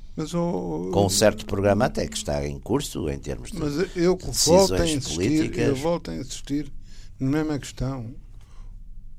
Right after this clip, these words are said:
Speaker 1: que as, eh, haja colégios e escolas, eh, tuteladas, eh, dirigidas, promovidas por ordens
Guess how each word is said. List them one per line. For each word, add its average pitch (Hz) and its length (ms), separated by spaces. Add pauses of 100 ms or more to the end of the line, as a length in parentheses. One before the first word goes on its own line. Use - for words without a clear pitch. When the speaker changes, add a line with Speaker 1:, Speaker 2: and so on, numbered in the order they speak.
(280)
Speaker 1:
que 233 460 (100)
as, 147 1300
eh, 160 100
haja 135 440
colégios 123 680 (140)
e 143 160
escolas, 131 720 (880)
eh, 120 300
tuteladas, 120 760
eh, 110 440
dirigidas, 110 1200 (380)
promovidas 123 800
por 113 180
ordens 120 300